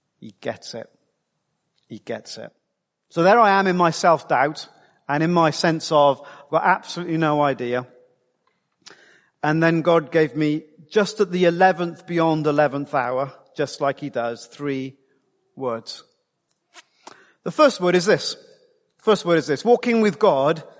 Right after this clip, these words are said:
is a gift. Is a gift. Today is about posture, I think.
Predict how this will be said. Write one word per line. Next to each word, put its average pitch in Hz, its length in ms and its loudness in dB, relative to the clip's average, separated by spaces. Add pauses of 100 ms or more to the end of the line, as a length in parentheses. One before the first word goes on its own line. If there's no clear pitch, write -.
(640)
is 180 140 2
a 180 80 4
gift. - 580 -2 (920)
Is 160 120 -4
a 170 60 2
gift. 147 300 0
Today 233 200 4
is 247 100 4
about 214 280 0
posture, 185 480 0
I 131 80 2
think. 180 360 -4